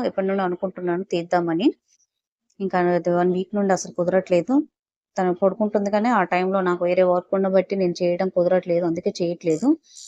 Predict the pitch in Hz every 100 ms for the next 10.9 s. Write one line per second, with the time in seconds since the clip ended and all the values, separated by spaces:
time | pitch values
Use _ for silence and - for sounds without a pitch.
0 | - - 180 196 185 180 185 180 175 180
1 | 185 196 185 196 190 185 180 190 185 180
2 | 190 180 - 185 180 175 180 220 185 -
3 | 190 190 196 185 190 190 190 180 185 -
4 | 180 175 180 175 175 - 254 185 160 156
5 | 160 _ - _ _ _ _ _ _ _
6 | - 196 - 196 190 185 185 185 185 190
7 | 175 - 175 170 254 330 _ _ _ _
8 | - 160 151 151 160 _ _ _ _ _
9 | _ _ - - 190 175 196 - - 208
10 | 214 175 180 190 190 170 160 180 156